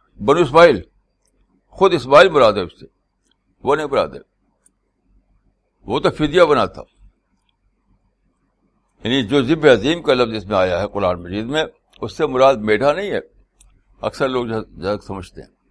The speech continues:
بلکہ خود اسماعیل ہیں۔ چاچا دیکھیں، سارے علماء یہ مانتے ہیں، یہ کہتے ہیں کہ، بولتے ہیں کہ اسماعیل ذبیح کا لفظ بولتے ہیں، ذبیح۔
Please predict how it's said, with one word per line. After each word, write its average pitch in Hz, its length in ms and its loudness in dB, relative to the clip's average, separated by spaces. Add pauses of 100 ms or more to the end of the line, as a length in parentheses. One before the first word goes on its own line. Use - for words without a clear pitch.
(800)
بلکہ 135 200 -2
خود 180 280 -4
اسماعیل 107 420 -4
ہیں۔ 67 80 -16 (2500)
چاچا 156 240 8
دیکھیں، 147 300 2
سارے 139 360 6
علماء 147 380 6
یہ 143 100 6
مانتے 117 460 0
ہیں، 131 140 -2
یہ 120 60 -4
کہتے 107 360 -4
ہیں 139 80 -2
کہ، - 160 -12 (1160)
بولتے 117 460 -2
ہیں 143 100 0
کہ 139 140 -14 (2000)
اسماعیل 123 580 4
ذبیح 127 280 -2
کا 143 100 -4
لفظ 104 180 -4
بولتے 82 300 -14
ہیں، 73 80 -20 (1120)
ذبیح۔ 113 420 2